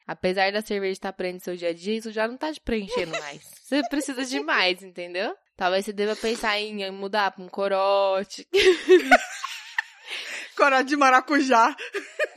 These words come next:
Speaker 1: É, alguma coisa que vai, vai poder in-, invadir mais essa selva de dificuldades que é viver.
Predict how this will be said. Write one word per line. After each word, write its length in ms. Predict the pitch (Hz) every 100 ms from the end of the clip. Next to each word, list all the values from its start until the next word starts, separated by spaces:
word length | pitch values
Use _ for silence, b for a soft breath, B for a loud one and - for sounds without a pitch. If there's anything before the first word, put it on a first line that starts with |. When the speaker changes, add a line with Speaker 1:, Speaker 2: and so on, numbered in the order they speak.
| -
Speaker 1:
É, 200 | 202 196
alguma 480 | 196 202 240 247 262
coisa 380 | 311 277 247
que 100 | 262 233
vai, 460 | 240 247 233 190 190
vai 280 | 202 202
poder 460 | 202 - 208 208 214
in-, 280 | 214 214 143 _ -
invadir 440 | 208 226 233 226
mais 200 | 233 220
essa 220 | 220 - 220
selva 400 | 208 190 185 190
de 120 | 185
dificuldades 720 | - 196 208 180 156 156 -
que 100 | 190
é 80 | 185
viver. 420 | 208 175 147